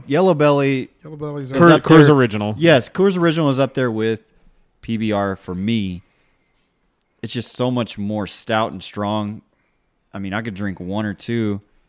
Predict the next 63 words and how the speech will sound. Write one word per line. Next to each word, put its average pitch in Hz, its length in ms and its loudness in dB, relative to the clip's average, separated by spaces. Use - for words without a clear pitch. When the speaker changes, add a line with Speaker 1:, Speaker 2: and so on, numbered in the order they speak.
Speaker 1:
and 87 420 -10
Speaker 3:
You 131 80 -14
know, 143 60 -10
I 151 40 -12
used 185 200 -16
to 98 80 -20
talk - 240 -14
so - 120 -14
much 104 180 -14
crap 92 260 -10
on 80 140 -16
Coors 87 320 -14
Light. 82 280 -14
Like, 85 140 -16
I 87 60 -16
just 82 180 -20
didn't 87 160 -14
like 87 160 -16
it. 90 40 -18
I 82 60 -16
was 80 120 -18
like, 80 100 -16
"Oh, 82 100 -14
it's 85 120 -18
too 87 120 -18
watery." 80 400 -14
I'm 175 220 -6
starting 117 380 -6
to 98 100 -18
really 87 260 -12
enjoy 73 380 -16
Coors - 300 -18
Light. 139 160 -14
Speaker 2:
Thank 208 200 -8
you, 139 260 0
thank 208 300 -6
you. 139 240 -2
Speaker 3:
It's 139 180 -10
good. 165 240 -2
Speaker 2:
Yeah, 180 160 -6
yeah. 165 340 -2
Speaker 3:
It's 143 80 0
Speaker 1:
I'm, - 60 0
Speaker 3:
really 165 140 2
good. 156 120 2
I 143 100 2
had, 143 160 2
Speaker 1:
I'm 110 60 0
Speaker 3:
I 139 80 4
had 143 100 4
a - 40 0
Speaker 1:
not, - 80 -4
Speaker 3:
couple. 151 180 0
Speaker 1:
man. 139 100 0
Speaker 2:
I - 80 2
love 170 120 2
Speaker 3:
I 131 60 4
Speaker 2:
it. - 40 4
Speaker 3:
had 151 80 2
a 139 40 0
couple 143 320 -4
last 123 280 -4
week, 135 300 -6